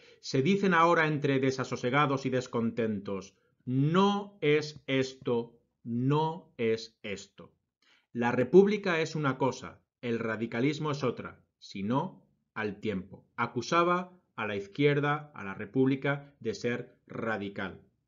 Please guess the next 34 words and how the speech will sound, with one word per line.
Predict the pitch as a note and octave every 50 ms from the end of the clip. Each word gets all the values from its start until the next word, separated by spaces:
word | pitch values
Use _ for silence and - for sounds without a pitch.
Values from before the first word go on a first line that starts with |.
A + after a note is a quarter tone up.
| _ _ - - -
Y | C#3 B2+
como | - B2+ B2 C3 D3
dice | F#3+ G3 G3 F#3+
en | F3+
este | F3 D3 -
artículo, | D3+ C#3 C3+ - F3 E3+ - F3+ F3+ F3+ F#3 - - - -
la | C#3 C#3 C3+ C3+ C3 C3
radicalidad | C3 C3+ C3 C3 B2+ B2 A#2+ B2+ B2 B2 - C3+ B2+ B2 B2 B2 B2+ D3 F3+ A3 A3+ - - - _
solamente | _ - - D#3+ D#3+ D#3+ D#3+ D#3+ D#3 D3+ D#3 C#3+
conduce | C#3+ C#3 C3+ C#3 C3+ D#3+ F3 E3+ F3 F3 F3+ F#3 - - -
a | D#3 D3 C#3+ C#3
hundir | C3+ C3 B2+ B2+ B2+ C3 C3 C3 C3 E3 F3+ F#3+ F#3+ - - - -
al | C#3 A#2+
adversario, | A2 G#2+ F#2+ G2+ G#2 G2 - - B2 A2 G2+ F2+ F2+ E2+ - _ _ _ _
y | C#3 B2+ A#2+ C3 C#3+
eso | C#3+ C#3+ - E3 E3 F3 - -
no | - A#2 A2+ A#2 A#2+ C3 C#3 - - _ -
es | A2+ G#2+ G2 G2
bueno, | G2 G2+ G2 F#2 F2+ F2+
porque | - G#2+ - - A#2+
hundir | A2+ A2+ A#2 C#3+ D3+ D3+
al | C#3+ C#3
adversario, | C3 - C3 C3 - D#3 D#3 D#3+ E3 E3+ E3+
el | - A#2
adversario | A2+ A2 F#2+ A#2 A2 A2 - D#3 E3 F#3+ F#3
también | - C3+ C3+ D3 D3+ D3
es | C3+ -
parte | - - D3+ D#3 D3+ C#3+ - - A#2+ A2+
de | G#2 G2+
España. | F#2+ - - - G2+ G2 F#2+ F#2 F#2 - - - - - - -
Hay | D3 F3 F3
que | - D#3
respetarse | C#3+ C3+ C3 - B2 A2+ - B2 A#2 A2 - A2+
mutuamente. | A2+ A2+ G#2 - G#2 G2 G2 G2 F#2+ F2+ - F#2+ F#2 -